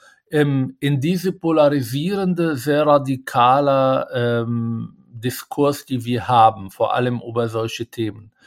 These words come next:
gibt's kaum eine Mitte mehr. Das heißt, wir erleben eine, eine massive Polarisierung,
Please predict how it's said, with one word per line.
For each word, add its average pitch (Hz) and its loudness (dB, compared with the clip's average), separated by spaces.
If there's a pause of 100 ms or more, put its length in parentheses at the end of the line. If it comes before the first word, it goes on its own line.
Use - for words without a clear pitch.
(340)
gibt's - -8
kaum 104 2
eine 110 -6
Mitte 101 -8
mehr. 101 -10 (500)
Das 131 -2
heißt, 156 0
wir 139 4
erleben 175 4
eine, 151 0
eine 135 0
massive 156 0
Polarisierung, 147 2